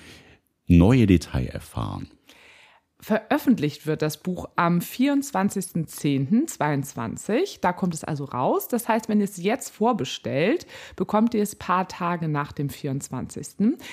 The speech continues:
Speaker 2: Diese Vorbestellungen sind jetzt aber schon richtig, richtig wichtig, weil all das geht jetzt quasi da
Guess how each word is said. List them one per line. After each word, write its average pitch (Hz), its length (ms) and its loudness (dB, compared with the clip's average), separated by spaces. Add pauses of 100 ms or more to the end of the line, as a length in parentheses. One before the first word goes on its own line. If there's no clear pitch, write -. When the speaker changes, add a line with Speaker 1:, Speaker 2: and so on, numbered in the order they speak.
(160)
Speaker 2:
Diese 202 160 2
Vorbestellungen 196 640 4
sind 233 160 4
jetzt 240 180 0
aber 190 160 0
schon 190 220 2
richtig, 233 540 0
richtig 220 340 -4
wichtig, 165 440 -2
weil 175 220 2
all 185 240 2
das 208 400 0
geht 208 220 -2
jetzt - 260 -8
quasi 175 320 0
da 170 280 0